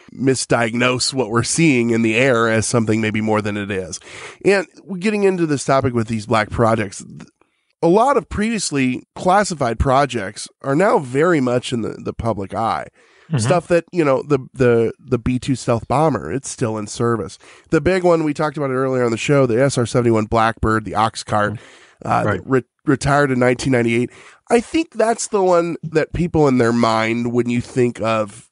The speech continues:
Speaker 1: a black aircraft, I think that one is what people conjure a lot of times. You
Speaker 2: Right.
Speaker 1: know, um, at least for me,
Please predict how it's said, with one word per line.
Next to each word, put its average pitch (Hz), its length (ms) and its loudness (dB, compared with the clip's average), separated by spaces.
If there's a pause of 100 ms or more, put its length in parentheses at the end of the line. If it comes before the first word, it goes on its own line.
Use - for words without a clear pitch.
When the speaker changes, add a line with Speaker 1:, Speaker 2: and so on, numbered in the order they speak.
(140)
Speaker 1:
a 113 140 -2 (260)
black 123 300 0
aircraft, 117 560 0 (640)
I 247 160 2
think 247 200 -2
that 185 160 2
one 156 160 2 (180)
is 131 200 -2
what 135 200 0
people 143 340 -2
conjure 117 500 -2
a 95 80 -10
lot 98 200 -6
of 104 60 -10
times. - 500 -10 (400)
You 156 120 4
Speaker 2:
Right. 147 140 2
Speaker 1:
know, 143 220 0
um, 135 360 2
at 196 120 -2
least 247 240 -2
for 135 160 -2
me, 117 360 -4